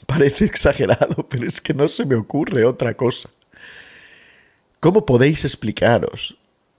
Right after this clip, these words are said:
que llevemos tres eliminatorias de Champions haciendo lo imposible? Si es que esto solo se logra porque estás loco.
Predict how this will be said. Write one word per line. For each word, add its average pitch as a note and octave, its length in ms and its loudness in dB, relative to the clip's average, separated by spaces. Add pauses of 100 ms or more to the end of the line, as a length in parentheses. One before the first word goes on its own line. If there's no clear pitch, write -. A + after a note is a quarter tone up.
(460)
que A2+ 340 0
llevemos B2+ 640 0 (1000)
tres D3+ 720 0 (160)
eliminatorias A#2+ 840 2
de F#2+ 120 -4
Champions - 840 -6 (600)
haciendo B2+ 640 -2
lo E2+ 120 -2
imposible? - 720 -10 (1000)
Si - 180 -6
es D3+ 140 -2
que - 80 -8
esto A#2+ 220 -4
solo C#3 360 2
se A2+ 200 -2
logra G#2+ 500 -4
porque F#2 460 -4
estás - 580 -6
loco. - 560 -8